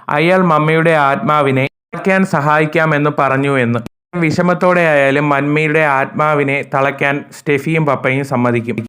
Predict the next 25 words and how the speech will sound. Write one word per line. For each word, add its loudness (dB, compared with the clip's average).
എന്നാൽ 0
അന്ന് 2
രാത്രി 0
സ്റ്റെഫിയുടെ -2
പപ്പ -2
കുടിച്ച് -2
ബോധമില്ലാതെ 0
മമ്മിയുടെ 0
ആത്മാവിനോട് 0
പറയും, -2
"നീ -2
ഞങ്ങളുടെ 0
ലൈഫിൽ 0
നിന്ന് -2
പോകണം, 0
എന്നാൽ 0
മാത്രമേ 0
സ്റ്റെഫി -4
മോൾക്ക് -2
മറ്റൊരു -2
ലൈഫ് 0
ഉണ്ടാകുള്ളൂ" 0
എന്ന് -2
പറഞ്ഞ് -2
കരയും. -2